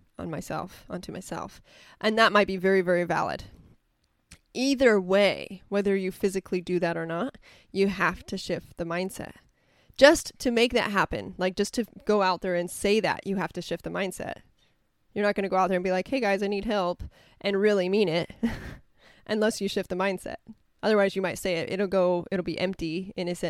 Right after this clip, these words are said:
essence, and no one will listen, and you'll just keep carrying it anyway. 'Cause that's, 'cause that's what you do, right? Like, that's why you're here in the first place. That's why you're <laughs> doing it in the first place, is because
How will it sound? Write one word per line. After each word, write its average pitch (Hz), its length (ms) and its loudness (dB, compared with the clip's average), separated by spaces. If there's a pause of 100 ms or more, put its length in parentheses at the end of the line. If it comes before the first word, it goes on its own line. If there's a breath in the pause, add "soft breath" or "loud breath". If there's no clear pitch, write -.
(120)
essence, 175 340 -6
and 175 140 -6
no 175 100 0
one 170 140 -2
will 165 60 -4
listen, 165 280 -6
and 151 100 -8
you'll 170 140 -4
just 170 180 -12
keep - 160 -8
carrying 170 280 -6
it - 100 -6
anyway. - 400 -8 (400)
'Cause 185 140 -8
that's, - 320 -4 (100)
'cause 185 160 -8
that's - 220 -6
what 165 160 -6 (160)
you 185 120 -2
do, 175 220 -2 (200)
right? 170 280 -6 (140)
Like, 180 100 -6
that's 185 220 -2
why 180 100 2
you're 190 160 2
here 185 140 0
in 180 80 2
the 180 80 0
first 208 200 -2
place. - 360 -12 (100)
That's - 240 -8
why 175 220 2
you're 202 140 4
<laughs> 233 120 2
doing 247 160 2
it 233 160 -4
in - 60 -4
the 226 100 -2
first 208 260 -6
place, - 300 -12 (500 loud breath)
is 190 160 -6
because 185 600 -6